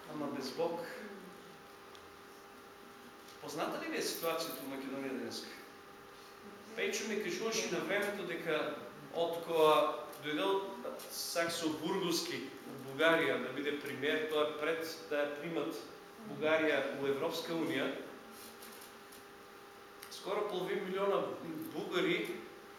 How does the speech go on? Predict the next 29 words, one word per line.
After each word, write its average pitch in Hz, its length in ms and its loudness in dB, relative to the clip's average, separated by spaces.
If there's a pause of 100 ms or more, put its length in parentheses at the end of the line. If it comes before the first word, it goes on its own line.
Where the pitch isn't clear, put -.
(720)
имале 170 380 6 (100)
прилика 185 580 2 (480)
да 147 80 -2
отидат 170 380 -4
у 170 60 -4
Шпанија. - 500 -2 (1200)
После 196 280 2
тоа, 208 240 4
кога 196 400 8
вратите 196 440 4
за 175 160 4
Европска 202 420 2
Унија 190 220 2
се 170 420 2
отворат, 170 640 2
не 180 120 0
знам 180 220 0
уште 160 200 -4
да 165 180 -2
речам, 160 240 -2 (160)
милиони 156 460 -2
кусур 160 260 -4 (220)
отидат 160 420 -6 (420)
по 147 60 -4
Европска 139 400 -4
Унија. 123 340 -6
Црквите 208 540 -6
беа 196 400 6 (720)
преполовени, 175 800 2